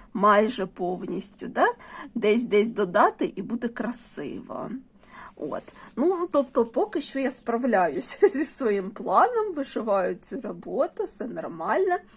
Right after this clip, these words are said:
Виходить, кожного разу після того, як я зняла відео, я беру саме цю роботу і вишиваю, щоб не забути, що я її хотіла, розумієте? От,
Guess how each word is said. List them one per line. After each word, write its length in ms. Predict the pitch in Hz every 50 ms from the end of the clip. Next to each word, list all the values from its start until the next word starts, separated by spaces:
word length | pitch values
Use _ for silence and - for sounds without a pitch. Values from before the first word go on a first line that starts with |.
| - - - - - - -
Виходить, 460 | - 220 247 - 294 277 240 233 -
кожного 500 | - - 269 262 247 254 233 220 226 233
разу 320 | 220 233 233 240 - 196 190
після 260 | - 196 - - 202
того, 280 | - - 208 - 214
як 260 | 185 175 180 - - -
я 160 | 214 202 202
зняла 420 | - - 101 190 165 180 180 180
відео, 580 | - - 539 523 453 - 214 180 170 170 - - - - - - - - -
я 220 | 247 226 254 277
беру 320 | 220 202 247 202 240 311
саме 360 | - - - 220 226 226 208 196
цю 240 | - - - 220
роботу 480 | 185 185 175 170 202 269 339 - - 202
і 100 | 185 190
вишиваю, 1000 | 175 196 240 - - - - 262 226 220 180 180 160 156 131 107 - - - 214 208 - 277 320 339
щоб 260 | - - 233 - -
не 120 | 220 226
забути, 440 | 233 - 226 220 - 240 269 - 330
що 200 | - - - -
я 100 | - 208
її 140 | 190 202 262
хотіла, 640 | 247 - - 240 - - - - 170 185 - - -
розумієте? 760 | - - - - - - 214 262 302 269 185 175 - - -
От, 340 | - - - - - -